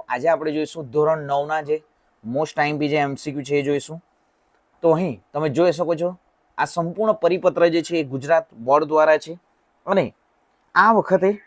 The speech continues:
વિદ્યાર્થી મિત્રો, ખાસ જે ધોરણ નવ માટે અને ધોરણ છ માટે જે પૂછાનારા જે પ્રશ્નો જે છે, તમે જોઈ શકો છો, જે પ્રશ્નપત્ર ઢાંચો અને ગુણ,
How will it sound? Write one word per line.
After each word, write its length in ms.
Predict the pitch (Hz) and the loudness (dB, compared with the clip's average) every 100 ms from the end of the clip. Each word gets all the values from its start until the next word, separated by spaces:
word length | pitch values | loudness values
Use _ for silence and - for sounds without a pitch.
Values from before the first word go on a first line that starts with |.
| - | -8
વિદ્યાર્થી 320 | 135 175 185 | 2 4 4
મિત્રો, 180 | 175 170 | 2 0
ખાસ 580 | - 147 180 180 - - _ _ - _ _ _ _ _ _ _ _ - | 2 6 6 6 -4 -14 _ _ -20 _ _ _ _ _ _ _ _ -10
જે 200 | 120 180 | 2 2
ધોરણ 380 | 131 156 190 190 | 2 0 2 2
નવ 220 | 147 190 196 | 4 4 4
માટે 340 | 160 123 92 _ - | 0 -2 -12 _ -12
અને 120 | 165 | -8
ધોરણ 300 | 143 156 180 | -2 0 -2
છ 100 | 151 165 | -4 -4
માટે 300 | 180 185 180 | 0 0 0
જે 100 | 180 | -2
પૂછાનારા 680 | - 151 180 185 175 185 - _ - | -4 -8 -4 -2 -2 -4 -10 _ -12
જે 120 | 120 | -6
પ્રશ્નો 400 | 147 180 170 214 | -2 -2 -2 -2
જે 120 | 185 | -2
છે, 240 | 165 127 95 _ - | -4 -8 -12 _ -14
તમે 140 | 120 | -8
જોઈ 200 | 117 147 | -2 -2
શકો 220 | 151 139 | -2 -6
છો, 140 | 143 139 | -6 -6
જે 140 | 143 | -8
પ્રશ્નપત્ર 680 | 151 196 214 214 180 170 175 | -8 -8 -6 -6 -8 -6 -8
ઢાંચો 400 | 127 127 135 185 | -8 -12 -8 -6
અને 120 | 180 | -4
ગુણ, 340 | 131 135 190 | -4 -2 -2